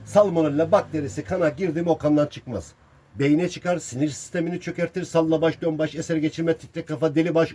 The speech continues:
uğurlu kuşlar, felç geçirme,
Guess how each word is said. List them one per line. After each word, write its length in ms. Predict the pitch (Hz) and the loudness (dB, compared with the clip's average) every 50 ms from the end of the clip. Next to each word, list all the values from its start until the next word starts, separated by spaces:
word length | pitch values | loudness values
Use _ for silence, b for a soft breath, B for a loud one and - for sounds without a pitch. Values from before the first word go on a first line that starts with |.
| - - | -4 -2
uğurlu 320 | 151 156 160 170 180 180 | 0 2 2 2 0 -2
kuşlar, 480 | - 180 156 - - 190 185 180 - _ _ _ _ _ _ _ _ _ _ _ _ _ _ _ _ _ _ _ _ _ _ _ _ | -2 -6 -4 0 0 2 2 0 -2 _ _ _ _ _ _ _ _ _ _ _ _ _ _ _ _ _ _ _ _ _ _ _ _
felç 340 | - - 165 185 170 - - | -2 2 2 2 0 0 -2
geçirme, 580 | 185 175 180 180 175 170 175 190 185 175 - | -2 0 0 0 -2 0 2 2 2 0 -2